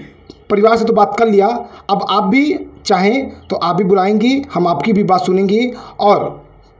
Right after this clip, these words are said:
वहाँ आपकी भी बात प्रशासन तक रखेंगे, तब जाकर पता चल पाएगा कि इस मामले की पूरी सच्चाई एवं हकीकत क्या है। तो जिस तरह से आपने देखा कि यार न्यू टीवी सीमांचल की टीम आपको यहाँ से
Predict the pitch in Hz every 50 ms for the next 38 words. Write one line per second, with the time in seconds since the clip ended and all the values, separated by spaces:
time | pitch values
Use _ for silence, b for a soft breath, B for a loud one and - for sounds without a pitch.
0 | _ _ - 190 208 247 262 254 - - - - 185 214 226 - - - 285 269
1 | 254 233 190 175 190 214 226 226 226 208 185 - 175 151 196 185 - 190 175 165
2 | - - 208 208 196 208 233 254 240 B B B B B B - 262 233 277 277
3 | 220 226 214 214 214 202 170 202 196 180 202 190 190 180 175 190 196 214 214 220
4 | B B B B B - - 214 220 233 240 220 - 214 - - 208 196 190 190
5 | 202 220 220 214 202 214 - 196 196 185 - - 180 151 - - 190 170 165 180
6 | 202 208 185 185 165 143 143 151 143 151 143 156 165 - - - - - 165 143
7 | - 95 - - - - - - _ - - - _ _ _ _ _ _ _ _
8 | _ _ _ _ _ _ _ _ _ - - 160 175 277 285 - 262 247 247 -
9 | 262 240 214 214 214 170 185 185 180 190 208 226 226 226 220 180 190 180 175 180
10 | 175 180 185 170 170 - - 180 170 165 156 156 170 156 156 151 - 175 180 185
11 | 185 - - - 160 151 151 139 156 170 - - 147 101 73